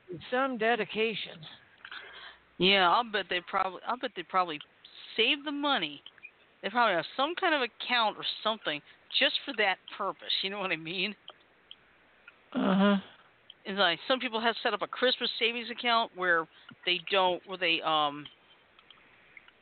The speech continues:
Speaker 2: basically, you know, don't touch it until Christmas time, give everybody their cash, and let it build up again for next year. That's what I do. That's how, that's how I'm able to afford to give everybody money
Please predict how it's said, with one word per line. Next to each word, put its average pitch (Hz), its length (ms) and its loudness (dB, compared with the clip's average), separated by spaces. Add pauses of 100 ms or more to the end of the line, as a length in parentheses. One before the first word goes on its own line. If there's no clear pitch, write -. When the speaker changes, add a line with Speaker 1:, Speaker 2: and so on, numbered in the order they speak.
(140)
Speaker 2:
basically, 175 600 -2 (420)
you 190 100 -6
know, 147 140 -2 (120)
don't 220 280 2
touch 226 180 0
it 233 160 2
until 190 240 -2
Christmas 277 400 -2
time, 240 280 0
give 180 140 -2
everybody 160 380 -4
their 151 120 -10
cash, 240 420 0 (320)
and 202 120 -6
let 196 120 2
it 175 80 -6
build 170 160 0
up 160 100 -4
again 202 400 0
for 185 60 -12
next 156 300 -4
year. 247 180 0 (1200)
That's 185 200 -2
what 190 100 -2
I 220 120 2
do. 143 140 -10 (680)
That's 165 160 -8
how, 151 240 4
that's 175 160 2
how 185 80 0
I'm 165 80 0
able 160 200 -2
to 147 80 -16
afford 185 200 -10
to 156 60 -18
give 160 160 -4
everybody 147 380 -6
money 180 600 -2